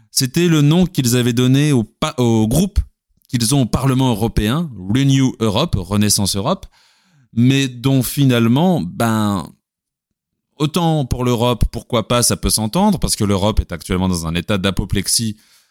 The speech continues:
qui fait que les institutions avancent, euh, à marche forcée, et parfois un peu au détriment des traités, comme ce qui est en train de faire Ursula von der Leyen. Mais la,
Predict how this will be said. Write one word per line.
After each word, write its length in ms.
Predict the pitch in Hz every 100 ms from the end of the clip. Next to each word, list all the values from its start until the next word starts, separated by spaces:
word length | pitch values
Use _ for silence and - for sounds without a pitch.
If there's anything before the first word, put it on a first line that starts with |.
| _ _ _ _
qui 100 | -
fait 200 | 113 127
que 100 | -
les 140 | 104
institutions 800 | 110 - 104 117 - - 127 120
avancent, 640 | 104 98 123 127 - - 104
euh, 580 | 95 92 90 90 85
à 40 | 90
marche 320 | 107 104 -
forcée, 500 | 120 - - 135 139
et 40 | 117
parfois 400 | 123 - 143 143
un 40 |
peu 140 | 127
au 140 | 147 135
détriment 500 | 135 - 143 135 135
des 100 | 117
traités, 400 | - 117 - 123
comme 160 | 110
ce 60 | 98
qui 60 | 95
est 60 |
en 40 | 98
train 160 | 101
de 60 | 90
faire 180 | 95 87
Ursula 320 | - 98 90
von 120 | 90
der 220 | 87 82
Leyen. 400 | 90 123 202 147 - - - _ _ _ -
Mais 120 | 104
la, 120 | 101